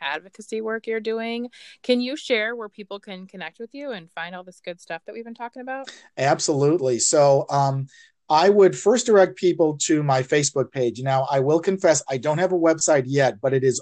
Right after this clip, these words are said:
Speaker 2: almost done. And in fact, hopefully it's gonna be
Speaker 1: <laughs>
Speaker 2: done this month. I, I just wanna give a quick plug for a good friend of mine who actually is building my website, Sarah Brody, who has her own, uh,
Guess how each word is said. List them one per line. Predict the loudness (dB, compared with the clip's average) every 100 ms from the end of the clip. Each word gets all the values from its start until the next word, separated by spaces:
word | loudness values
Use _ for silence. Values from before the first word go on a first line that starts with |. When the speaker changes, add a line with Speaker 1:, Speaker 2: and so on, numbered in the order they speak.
| 0
Speaker 2:
almost | 4 6 6 4 2 4 2 0 -4
done. | 0 0 0
And | -8 -12
in | -6
fact, | 0 0 -2 -8 _ _ _
hopefully | 0 4 4
it's | 4
gonna | 0 0
be | 0 0
Speaker 1:
<laughs> |
Speaker 2:
done | 2 2
this | 0 -4
month. | 0 0 2
I, | 0 -2 -2
I | -4
just | -2 -2
wanna | 0 0 -2 -4
give | -2 -2
a | -2
quick | -2 -4
plug | 0 0 0
for | -2 -2 -2 -2 _ _ _ -8
a |
good | 2 4 4
friend | 4 2
of | 2 0
mine | 2 2
who | 2 2
actually | 2 0 -2
is | 2 2
building | 2 2 2 2
my | 2
website, | 2 2 2 0 0 0
Sarah | 2 2 2
Brody, | 0 2 2 -2
who | -2 -2 -2 _ _ -2
has | 2 4
her | 4
own, | 4 2
uh, | 2 4 4